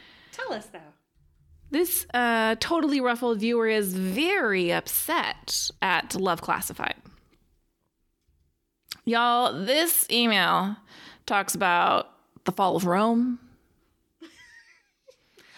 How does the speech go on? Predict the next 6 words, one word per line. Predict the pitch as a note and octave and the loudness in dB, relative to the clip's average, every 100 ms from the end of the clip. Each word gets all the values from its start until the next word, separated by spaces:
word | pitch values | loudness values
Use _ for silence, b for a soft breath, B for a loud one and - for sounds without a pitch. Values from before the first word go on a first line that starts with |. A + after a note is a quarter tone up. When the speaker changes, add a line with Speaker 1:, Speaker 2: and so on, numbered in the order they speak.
| B | B
Speaker 2:
Hallmark's | - C4+ C4 B3 A#3 A3+ | -2 2 4 4 2 0
lack | F3+ F#3+ G#3+ A3+ | 2 4 4 2
of | G#3 | 2
moral | F#3 G3 G3 F3+ | 4 4 4 2
standards, | F#3 - G#3+ G#3+ G#3+ G#3+ G#3+ G#3 G#3+ - - B B B B B - | 0 0 2 4 4 4 2 0 -4 -10 -20 B B B B B -2
and | C#4 C4+ C4 C4+ C4 C4 - | 2 4 4 4 4 2 -2